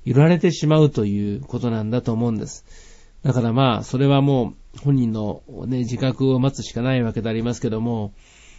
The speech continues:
改めてだけどこれ何年か経った時に、この混沌の時代を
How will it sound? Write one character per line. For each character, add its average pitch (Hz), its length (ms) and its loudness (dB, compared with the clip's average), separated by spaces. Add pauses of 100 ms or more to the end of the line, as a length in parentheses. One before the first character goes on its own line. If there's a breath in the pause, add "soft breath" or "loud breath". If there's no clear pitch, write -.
(300 soft breath)
改 151 340 2
め 196 100 6
て 151 120 0
だ 135 100 4
け 139 100 4
ど 123 120 2
こ 117 80 -4
れ 113 120 2 (180)
何 131 240 2
年 127 120 2
か 107 120 -10
経 120 120 -6
っ 139 60 -6
た 110 120 -6
時 107 260 -8
に、 110 260 -8
こ 113 140 -8
の 110 100 -6
混 131 220 -2
沌 139 140 2
の 135 140 4
時 127 120 -2
代 135 240 2
を 135 320 0